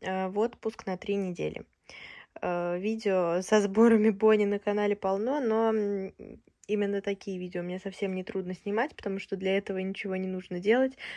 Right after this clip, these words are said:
Я это и так достаю, и так собираю, поэтому <laughs> просто снять мне не трудно.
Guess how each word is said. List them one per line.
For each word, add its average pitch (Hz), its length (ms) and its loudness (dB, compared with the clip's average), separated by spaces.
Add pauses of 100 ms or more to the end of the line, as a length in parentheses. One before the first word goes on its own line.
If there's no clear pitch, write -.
(180)
Я 202 180 6
это 196 140 0
и - 20 2
так 180 240 0
достаю, 190 420 -2
и 220 60 4
так 175 240 -2
собираю, 185 560 0
поэтому 175 580 -4
<laughs> 208 180 4
просто 226 440 2
снять 226 360 -2
мне 202 160 -2
не 208 140 -2
трудно. 170 460 -6